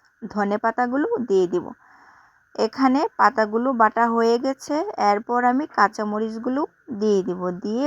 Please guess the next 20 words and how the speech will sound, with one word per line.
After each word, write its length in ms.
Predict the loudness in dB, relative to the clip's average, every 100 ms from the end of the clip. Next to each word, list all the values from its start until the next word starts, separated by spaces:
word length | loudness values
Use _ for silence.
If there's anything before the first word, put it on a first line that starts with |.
| -4
ভালোভাবে 640 | 0 2 2 0 0 0 -2 -6 _ _ _ _ _ _ 0
একসাথে 520 | 0 0 -6 -4 -6 -6 _
মিশিয়ে 580 | -2 0 -2 -4 -4 -4 -4
নিব। 260 | -6 -6 -8 -12 _ _ _ _ _
এই 180 | 4 6
পর্যায়ে 560 | 6 2 2 0 2 2
আমি 320 | 2 0 0 -4 -10 -12
ধনে 300 | -4 -4 -2 -4 -4 2
পাতাগুলো 500 | 2 2 0 0 -2
যে 140 | -4 -6
কুচি 320 | -6 -10 -4
করে 180 | -2 0
রেখেছিলাম, 560 | -2 -4 -6 -2 -2 -2 -6
সেগুলোও 520 | -4 -2 0 0 0
কিন্তু 300 | -2 -2 -2 -2
দিয়ে 260 | 2 2 2
দিব, 200 | 0 0 -2 -2
দিয়ে 220 | -2 0 -2 -6 -20 -20 _ -6
ধনে 360 | 4 6 6
পাতাগুলো 560 | 2 0 0 0 0